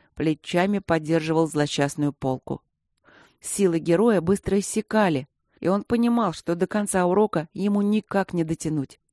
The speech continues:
И тут в шкафу раздался грохот.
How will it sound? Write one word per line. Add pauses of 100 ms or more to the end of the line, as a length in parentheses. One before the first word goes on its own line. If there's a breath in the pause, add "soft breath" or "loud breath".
(400)
И
тут (280)
в
шкафу (300)
раздался
грохот.